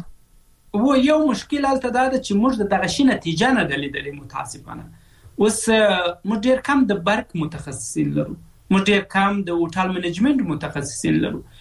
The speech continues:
او موږ ډېر کم، آه، آه، په نورو برخو کې چې مثلاً د دې بادي برېښنا متخصصین موږ نه لرو. اوس په افغانستان کې بادي برېښنا، آه، ډېره اړتیا ده.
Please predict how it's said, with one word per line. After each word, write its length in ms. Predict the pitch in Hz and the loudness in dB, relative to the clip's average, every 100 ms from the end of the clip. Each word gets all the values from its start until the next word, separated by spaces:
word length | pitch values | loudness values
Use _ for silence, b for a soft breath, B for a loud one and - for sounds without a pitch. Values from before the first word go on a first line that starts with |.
| B | B
او 100 | 208 | 2
موږ 140 | 202 208 | 4 4
ډېر 180 | 214 202 | 2 0
کم، 540 | - 214 220 208 202 - | 2 2 2 0 -6 -2
آه، 440 | 170 170 165 160 165 B B - | 2 2 2 -2 -4 B B -10
آه، 100 | 165 | -8
په 180 | 160 175 | -6 0
نورو 320 | 196 254 247 | 4 4 4
برخو 320 | 196 202 190 | 2 -2 -2
کې 120 | 185 185 | -8 -6
چې 100 | 180 | -4
مثلاً 260 | 175 196 220 | -2 0 2
د 160 | 196 180 | 2 0
دې 80 | 170 | 2
بادي 300 | 165 165 247 | 2 4 4
برېښنا 380 | 208 196 - 262 | 4 2 2 2
متخصصین 840 | 254 190 165 156 147 - - 156 | 2 -2 -10 -14 -14 -10 -4 0
موږ 120 | 151 135 | 0 -2
نه 100 | 156 | -6
لرو. 160 | 160 - B B B | -6 -8 B B B
اوس 140 | 208 | 2
په 80 | 208 | 2
افغانستان 680 | 175 160 160 160 - 285 285 | 0 0 -4 -4 -2 0 0
کې 80 | 196 | -2
بادي 320 | 160 165 254 | 0 0 0
برېښنا، 560 | 214 180 170 214 247 262 b b b - - | 0 0 0 0 0 -2 b b b -20 -2
آه، 360 | 165 160 151 147 - 175 | 2 4 2 -2 -6 0
ډېره 260 | 240 277 254 180 | 2 2 2 0
اړتیا 380 | 175 - 311 | 0 0 2
ده. 200 | 208 139 | 2 -2